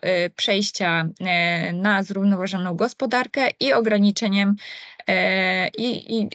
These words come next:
i do ograniczenia, do celu ograniczenia wzrostu globalnej temperatury na poziomie półtora stopnia Celsjusza. E, przedsiębiorstwo musi również w ramach tego planu, e, transformacji opisać dokładnie swoje cele redukcyjne,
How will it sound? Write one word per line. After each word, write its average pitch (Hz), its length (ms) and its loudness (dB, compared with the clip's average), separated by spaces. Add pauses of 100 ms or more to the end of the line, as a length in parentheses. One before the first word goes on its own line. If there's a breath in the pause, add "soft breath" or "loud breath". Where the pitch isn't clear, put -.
i 220 40 2
do 240 120 6
ograniczenia, 214 600 4
do 196 120 2
celu 262 220 0
ograniczenia 214 560 4
wzrostu 202 420 -2
globalnej 185 460 0
temperatury 185 560 -2
na 175 120 0
poziomie 170 400 2
półtora 170 400 0
stopnia 165 420 -2
Celsjusza. - 640 -4 (540 loud breath)
E, 190 240 2
przedsiębiorstwo 254 840 0
musi 254 340 0
również 220 640 4
w 202 140 0
ramach 208 300 2
tego 208 240 -4
planu, 208 560 0
e, 190 200 0
transformacji 208 1040 -2
opisać 226 560 -2
dokładnie 202 720 0
swoje 214 360 -2
cele 202 280 2
redukcyjne, 190 880 -2